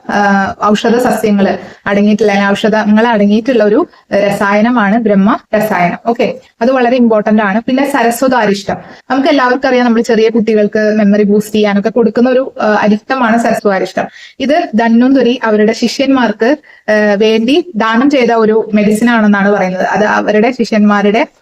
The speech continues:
ബുദ്ധി വർദ്ധിപ്പിക്കാൻ. അപ്പൊ അത്രയും നല്ല ഒരു, ഏഹ്, മരുന്നാണ് സരസ്വതാരിഷ്ടം. ഓക്കെ, അപ്പൊ അതിന് ഓർമ്മശക്തി കൂട്ടാനും ഗ്രഹണശക്തി കൂട്ടാനും ധാരണശക്തി കൂട്ടാനും ബുദ്ധി വർദ്ധിപ്പിക്കാനും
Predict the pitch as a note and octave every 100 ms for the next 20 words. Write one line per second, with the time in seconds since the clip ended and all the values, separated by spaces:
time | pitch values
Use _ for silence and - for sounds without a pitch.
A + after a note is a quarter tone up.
0 | _ A3+ G#3 B3+ A3 G3+ F#3+ F#3+ - G3+
1 | A#3 A#3 B3 D4 A#3 A#3 A#3+ D4 C4 D4
2 | E4+ - - - G#3 G#3 G#3 A#3 C4 A3
3 | B3+ C4 - G#3+ F#3+ F3+ - - A3+ C4
4 | A3+ - - - A#3 A#3+ C4+ D4+ D4+ G#3+
5 | A3+ A3+ A#3 - C4 A#3+ A3 G#3+ A3 G3
6 | G#3+ G#3 G#3+ G#3+ G#3+ A#3+ A3+ G#3 G#3 G#3+
7 | G3+ G#3 G#3 A#3 B3 B3+ B3+ A3+ G#3+ G#3+
8 | G3+ G#3+ G3+ G3 B3+ C4 G#3 G3+ G#3 G#3
9 | G3 G#3+